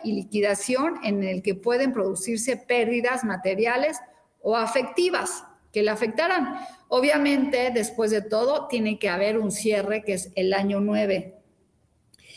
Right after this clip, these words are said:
Este año te dice que hay que ser tolerantes y perdonar. Es un año vital para tomar conciencia y respons-,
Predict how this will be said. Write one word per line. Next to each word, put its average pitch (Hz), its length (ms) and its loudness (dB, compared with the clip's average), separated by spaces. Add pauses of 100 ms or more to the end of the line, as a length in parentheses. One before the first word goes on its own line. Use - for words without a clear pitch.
(220)
Este 285 300 0
año 320 280 2
te 247 100 2
dice 240 280 0
que 247 100 2
hay 220 80 0
que 226 140 0
ser 226 220 -2
tolerantes 233 920 0 (220)
y 214 140 -2
perdonar. 269 760 0 (200)
Es 247 200 -2
un 254 160 2
año 247 220 2
vital 233 460 0
para 196 260 0
tomar 208 320 0
conciencia 240 800 0 (420)
y 220 120 0
respons-, 214 540 0